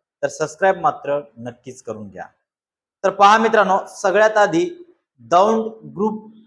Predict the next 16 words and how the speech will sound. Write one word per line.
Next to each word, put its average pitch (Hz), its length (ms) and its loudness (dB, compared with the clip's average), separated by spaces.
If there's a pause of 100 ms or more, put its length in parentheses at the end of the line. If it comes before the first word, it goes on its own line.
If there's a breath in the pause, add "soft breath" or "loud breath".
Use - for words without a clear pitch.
(360)
आठ - 520 2
ची 220 100 -2
आपण 196 320 2
अपडेट 175 380 0
पाहणार 165 300 4
आहोत, 170 100 4
सॉरी, 170 220 0
ग्रुप 175 380 -4
पाच 196 280 2
ची 208 60 2
अपडेट 190 380 2
पाहणार 180 280 4
आहोत. 165 200 4 (800)
अ, 156 100 2 (140)
एसआरपीएफ, 196 680 0 (400)
एसआरपीएफ 165 2000 -4